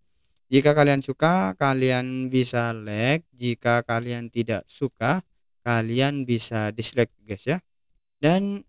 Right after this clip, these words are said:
eh, jika kalian membutuhkan aplikasi tentang Android, kalian bisa berkunjung di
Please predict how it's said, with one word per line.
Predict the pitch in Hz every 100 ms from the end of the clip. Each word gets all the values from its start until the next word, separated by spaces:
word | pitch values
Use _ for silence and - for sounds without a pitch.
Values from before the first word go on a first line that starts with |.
| -
eh, | 160 175 175 175 175 175 - _ _ _ _ _ _ _ _ _ _ _ _ _ _ _
jika | 135 165 170
kalian | 170 165 170 165 170 170 165
membutuhkan | 156 143 143 139 - 139
aplikasi | 135 131 135 123 123 - - 156 160 160 185 _ _ _ _
tentang | 131 127 131 123
Android, | 120 110 117 151 -
kalian | 143 143 139
bisa | 131 139
berkunjung | 135 127 123 123 139 131
di | 113 107 104